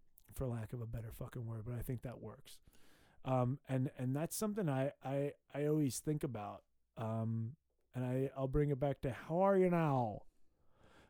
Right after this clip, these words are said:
Because when I think of the people that spoke like that, there was a, a certain level of expectation of, of what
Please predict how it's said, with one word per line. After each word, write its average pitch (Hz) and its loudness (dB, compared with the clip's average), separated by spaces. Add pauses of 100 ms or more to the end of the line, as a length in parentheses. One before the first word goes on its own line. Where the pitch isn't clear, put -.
(100)
Because 143 4
when 151 6
I 147 6
think 160 4
of 160 6
the 139 2
people 151 4
that 135 2
spoke 156 0
like 180 0
that, 208 -4 (1000)
there 143 4
was 143 4
a, 123 0 (220)
a 110 -6
certain 135 -4
level 131 0
of 127 0
expectation 127 -4
of, 117 0 (400)
of 117 -4 (680)
what 131 -4